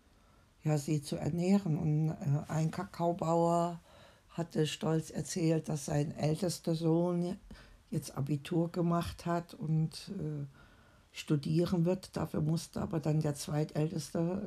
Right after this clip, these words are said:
die Sch-, äh, von der Schule aufhören, weil das Geld nur, das Schulgeld nur für einen reicht. Also da hoffe ich mir doch,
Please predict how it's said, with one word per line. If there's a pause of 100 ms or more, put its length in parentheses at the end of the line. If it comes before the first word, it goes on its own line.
die
Sch-,
äh,
von
der
Schule
aufhören, (560)
weil
das
Geld
nur, (720)
das
Schulgeld
nur
für
einen (760)
reicht.
Also (1600)
da (140)
hoffe
ich
mir
doch,